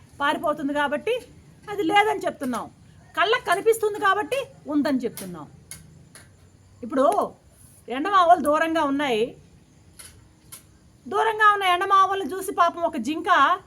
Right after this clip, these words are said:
"అయ్యో, నీరు," అనుకొని పరిగెత్తి పరిగెత్తి, ఇంకా దూరం పరిగెత్తి పరిగెత్తి, అలిసి అలిసి సొలిసి పడి చస్తుంది పాపం. జ్ఞానం ఉన్నటువంటి వ్యక్తి,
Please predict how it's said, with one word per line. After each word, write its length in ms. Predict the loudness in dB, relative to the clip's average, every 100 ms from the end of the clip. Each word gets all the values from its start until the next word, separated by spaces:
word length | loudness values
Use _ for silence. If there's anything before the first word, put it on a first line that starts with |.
| _ _ _
"అయ్యో, 280 | -6 -2 0
నీరు," 260 | 2 0 0
అనుకొని 340 | -2 -2 -4
పరిగెత్తి 380 | -4 -6 -6 -8
పరిగెత్తి, 460 | -6 -4 -6 -8 -6
ఇంకా 320 | -6 -4 -4
దూరం 280 | -2 -2 -2
పరిగెత్తి 380 | -4 -6 -8
పరిగెత్తి, 460 | -8 -8 -8 -8 -4
అలిసి 420 | -4 -4 -6 -4
అలిసి 340 | -4 -4 -6 -8
సొలిసి 320 | -6 -6 -8
పడి 200 | -8 -8
చస్తుంది 480 | -4 -4 -4 -6 -4
పాపం. 360 | -6 -6 -14 -18 _ _ _ _ _ _ _ _ _ _ _ _ _ _ _ _ _ _ _ -16 -12 -12 -16 -20 -20
జ్ఞానం 500 | -8 0 4 4 2
ఉన్నటువంటి 440 | 0 -2 0 0 0
వ్యక్తి, 640 | -2 -6 0 0 0 -4